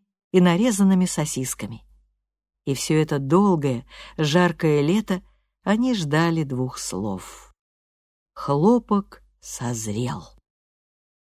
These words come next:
Новость эта стремительно прокатилась по Центральной долине в сентябре.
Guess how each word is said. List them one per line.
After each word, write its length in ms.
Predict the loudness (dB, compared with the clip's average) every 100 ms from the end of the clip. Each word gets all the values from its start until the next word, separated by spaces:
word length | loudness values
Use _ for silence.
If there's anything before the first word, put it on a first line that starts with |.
| _ _ _ _ 4
Новость 460 | 8 8 8 4 2
эта 160 | 2
стремительно 720 | 2 4 6 8 6 6 4 4
прокатилась 580 | 2 0 4 4 4
по 100 | 0
Центральной 560 | -4 0 2 2 4 4
долине 440 | 4 4 2 2
в 40 | -2
сентябре. 600 | -4 -2 0 0 -2